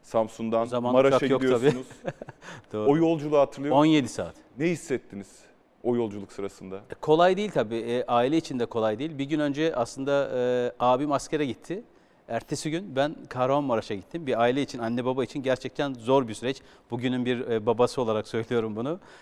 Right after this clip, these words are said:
Speaker 2: E, o psikoloji, o travma kolay değil aile için ama, e, inandığınız yolda, e, bazı kararlar vermeniz gerekiyor. O, o karar verirken de hiç arkama bakmadım. Zorlu bir süreç ama bir avantajım vardı. E, Kahramanmaraş'ı çalıştıran hoca Samsunlu. Orada da altı yedi tane arkadaşım vardı. Samsun'dan giden,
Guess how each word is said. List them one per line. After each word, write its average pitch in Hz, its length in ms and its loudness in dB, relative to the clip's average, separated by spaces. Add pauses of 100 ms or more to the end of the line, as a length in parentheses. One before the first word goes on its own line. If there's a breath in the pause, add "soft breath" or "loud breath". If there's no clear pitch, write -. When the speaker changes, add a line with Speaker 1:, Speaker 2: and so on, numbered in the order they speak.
(160 loud breath)
Speaker 2:
E, 117 480 4
o 117 40 -4
psikoloji, 127 760 -2
o 120 80 -2
travma 131 360 -2
kolay 131 320 2
değil 113 220 0
aile 101 140 -2
için 175 180 -8
ama, 156 240 -2 (380 soft breath)
e, 120 400 0
inandığınız 151 680 4
yolda, 131 680 4
e, 120 80 -2
bazı 131 280 4
kararlar 131 440 0
vermeniz 101 380 -4
gerekiyor. 107 560 -6
O, 127 40 -6
o 120 180 -6
karar 139 320 0
verirken 147 400 -4
de 165 40 -6
hiç 151 120 -6
arkama 135 360 -2
bakmadım. 156 480 0 (280 soft breath)
Zorlu 143 340 2
bir 156 60 -4
süreç 170 360 -6 (260 loud breath)
ama 120 180 -2
bir 185 140 2
avantajım 120 520 0
vardı. 127 540 -2
E, 110 640 -6
Kahramanmaraş'ı 135 680 -2
çalıştıran 135 420 -4
hoca 120 260 -6
Samsunlu. 156 560 -2
Orada 135 300 -4
da 139 80 -2
altı 131 240 0
yedi 151 120 -6
tane 139 220 0
arkadaşım 131 460 -2
vardı. 101 200 -4
Samsun'dan 113 580 -4
giden, 101 280 -6